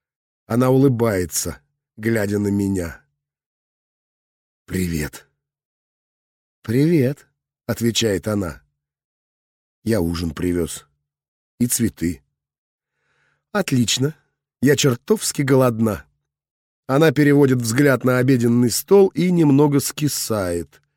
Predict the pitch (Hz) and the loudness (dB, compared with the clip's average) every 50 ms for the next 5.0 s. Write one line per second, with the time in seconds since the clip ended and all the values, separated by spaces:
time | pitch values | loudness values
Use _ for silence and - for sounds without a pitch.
0 | _ _ _ _ _ _ _ _ _ _ _ _ - - 123 139 135 123 - 170 | _ _ _ _ _ _ _ _ _ _ _ _ -6 -2 0 0 0 4 4 4
1 | 160 131 - - 160 143 139 135 - - - - 139 120 107 101 98 98 92 78 | 4 4 2 2 2 4 4 2 0 -2 0 2 2 2 2 0 -2 -4 -6 -8
2 | 73 _ _ _ _ _ _ _ _ _ _ _ _ _ _ _ _ _ _ _ | -12 _ _ _ _ _ _ _ _ _ _ _ _ _ _ _ _ _ _ _
3 | _ _ _ _ _ _ _ _ _ _ 117 120 147 131 - 170 156 - 151 135 | _ _ _ _ _ _ _ _ _ _ -2 -2 -2 2 2 2 2 4 4 2
4 | 139 127 - - - 113 113 110 107 104 113 143 175 180 165 165 190 180 156 | 2 2 0 -2 -6 -6 -4 -4 -4 0 2 4 4 4 4 4 4 2 2